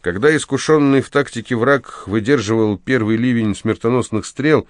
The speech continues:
все монгольское войско разворачивалось и делало вид, что отступает, заманивая в засады. Несмотря на достаточно жестокую кастовость,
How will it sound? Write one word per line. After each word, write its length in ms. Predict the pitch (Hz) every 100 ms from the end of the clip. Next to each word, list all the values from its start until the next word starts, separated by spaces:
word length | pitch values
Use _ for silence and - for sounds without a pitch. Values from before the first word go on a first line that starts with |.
| _ _ _ _
все 240 | - 151
монгольское 600 | 143 131 117 139 - 123
войско 380 | 117 143 - 120
разворачивалось 800 | 110 107 123 131 123 120 113 -
и 40 |
делало 340 | 98 120 127 113
вид, 200 | 113 120
что 300 | - 113 98
отступает, 640 | 101 - 123 143 127 95
заманивая 560 | 92 104 95 92 92 90
в 60 |
засады. 520 | 92 113 120 85 62 - _ _ _ _ _ _ -
Несмотря 800 | 101 80 110 104 113 117 110 98
на 320 | 101 101 101
достаточно 640 | 101 - 107 95 - 101
жестокую 880 | 87 98 - 120 - 104 98 95 90
кастовость, 760 | - 127 - 98 85 - -